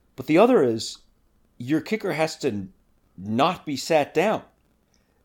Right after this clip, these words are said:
The only other player in the country, the only other player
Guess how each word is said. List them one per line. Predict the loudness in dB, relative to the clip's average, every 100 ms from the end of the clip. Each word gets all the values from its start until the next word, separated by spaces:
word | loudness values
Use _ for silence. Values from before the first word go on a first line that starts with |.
| -12
The | -6 -6 -4 0
only | 2 2 0 -2 0 2
other | 4 4
player | 0 -4 0 2 2
in | 0
the | -4
country, | -4 -6 -6 -16 _ -20 _
the | -12 -6 -6 -6 _ _ -4
only | 0 0 -2 -4 -4 0
other | 2 2 0
player | -2 -2 -2 -4